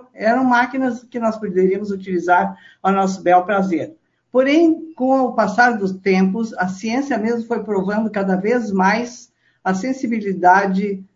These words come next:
dos animais. São animais sencientes, isto é, que sentem dor, emoção, e quanto mais elevados na escala filogenética, E esses animais sentem emoções muito semelhantes ao homem. Por exemplo, ansiedade,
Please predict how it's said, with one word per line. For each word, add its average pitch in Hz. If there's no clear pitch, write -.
dos 196
animais. 175
São 190
animais 175
sencientes, 190
isto 180
é, 165
que -
sentem 160
dor, 240
emoção, 180
e 202
quanto 311
mais 269
elevados 202
na 180
escala 226
filogenética, 185
E 202
esses 214
animais 226
sentem 247
emoções 220
muito 240
semelhantes 226
ao 233
homem. 214
Por 175
exemplo, 180
ansiedade, 202